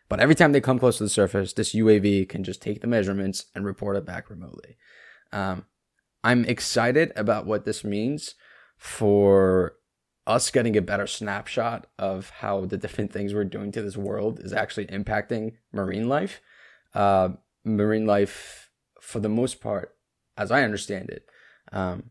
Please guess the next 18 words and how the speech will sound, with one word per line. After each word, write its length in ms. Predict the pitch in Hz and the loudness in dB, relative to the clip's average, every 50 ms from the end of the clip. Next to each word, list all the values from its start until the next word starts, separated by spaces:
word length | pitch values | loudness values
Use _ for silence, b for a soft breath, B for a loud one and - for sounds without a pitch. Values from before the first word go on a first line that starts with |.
| _ _ - | _ _ -14
is 120 | - 95 - | -12 -10 -6
unexplored. 680 | - 135 147 147 - - - - 107 104 101 95 92 87 | -2 0 0 0 -2 -4 -6 -4 -2 0 0 -2 -2 -4
Like, 120 | 98 95 | -8 -6
we, 140 | 98 98 104 | -4 -4 -4
we 100 | 92 98 | -4 -4
still 240 | 92 - - 123 110 | -6 -6 -4 -4 -4
don't 300 | 101 - 110 104 101 - | -2 -4 -4 -6 -6 -8
fully 640 | - - 110 107 107 107 104 107 104 101 90 - _ _ _ _ - 110 101 | -8 -8 -6 -4 -2 -2 -2 -2 -2 -2 -4 -8 _ _ _ _ -10 -8 -4
get 240 | - 120 107 101 - | -2 -2 -2 -2 -2
the 60 | 117 | -2
mechanics 580 | 107 101 - - - 101 101 101 101 98 - | -2 -2 -4 -6 -8 -6 -4 -4 -4 -6 -6
of 100 | 113 95 | -8 -8
everything 320 | - 107 107 104 104 110 101 | -6 -6 -6 -6 -6 -6 -6
that 120 | 101 101 | -8 -8
happens 580 | - 107 98 98 - 110 104 101 98 95 98 - B B B B B B B - | -8 -8 -10 -8 -8 -8 -6 -6 -6 -6 -8 -12 B B B B B B B -2
under 240 | 117 110 107 104 101 | 0 2 2 2 2
the, 280 | 92 101 98 98 95 | 2 2 2 2 2
uh, 280 | 95 92 - 50 50 | 2 0 0 -2 -4